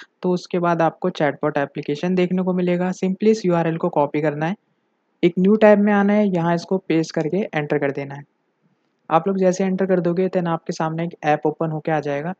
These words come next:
एक सेकंड आप लोग वेट करेंगे, ठीक है। तो आप लोग देख सकते हैं कि इस तरीके का ऐप ओपन होके हमारे सामने आ चुका है। अब आपको क्विज पे क्लिक करना है। क्विज पे क्लिक करना है, इनके आंसर्स वगैरह टिक करने हैं। तो वो आपको कहाँ मिलेंगे, यहाँ पे आप लोग आओगे टास्क फ़ोर पे।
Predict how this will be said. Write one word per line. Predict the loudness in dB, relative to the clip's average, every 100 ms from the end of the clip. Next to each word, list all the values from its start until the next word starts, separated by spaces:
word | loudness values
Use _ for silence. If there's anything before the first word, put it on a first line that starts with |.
| _
एक | -4 -4
सेकंड | -8 -8
आप | -8 -6
लोग | -4
वेट | -2 -2
करेंगे, | -6 -6 -6 -8 _ -16 -16 _
ठीक | -2 -2
है। | -2 -2
तो |
आप | -2 -2
लोग | -4
देख | -4
सकते | -4 -6 -6
हैं | -4
कि | -4
इस | -4
तरीके | -6 -4 -6
का | -6 -4
ऐप | -4 -4 -6
ओपन | -8 -8
होके | -8 -8
हमारे | -8 -8
सामने | -10 -8 -6
आ | -4
चुका | -6 -14 -20
है। | _ _ _ _ _ -2
अब | -2
आपको | 0 -2 2
क्विज | 2 0
पे | -2
क्लिक | -2 -2 -2
करना | -8 -8 -14
है। |
क्विज | -8 -8
पे | -4 -2
क्लिक | 0 0
करना | -2 -4 -4
है, | -4 -4
इनके | -6 -4
आंसर्स | -4 -2 -4 -6
वगैरह | -6 -4 -4
टिक | -6 -4
करने | -4 -4 -6
हैं। | -8 _ _ _ 0
तो | 2
वो | 2
आपको | 0 -2
कहाँ | -4 -2 -2
मिलेंगे, | -2 -4 -2
यहाँ | -2 -2 -2 -2
पे | -2
आप | -4 -4
लोग | -4
आओगे | -2 -4
टास्क | -4 -6 -6 -6
फ़ोर | -4 -4
पे। | -6